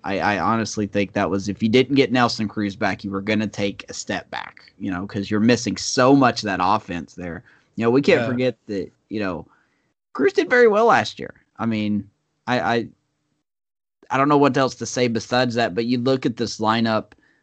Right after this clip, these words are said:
Speaker 1: um, obviously there are some pieces that were missing, you know, that are missing,
Speaker 2: Yeah.
Speaker 1: uh, as we talked about, Eddie Rosario no longer being there. Um,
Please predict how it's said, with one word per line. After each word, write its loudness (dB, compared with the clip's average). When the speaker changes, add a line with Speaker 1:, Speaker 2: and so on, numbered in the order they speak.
Speaker 1:
um, 4
obviously 4
there 2
are 4
some -2
pieces -2
that -4
were 2
missing, 2
you 0
know, 0
that 0
are 2
missing, 0
Speaker 2:
Yeah. -8
Speaker 1:
uh, 0
as 0
we -2
talked -2
about, 0
Eddie 0
Rosario -2
no -2
longer -6
being -2
there. 0
Um, 2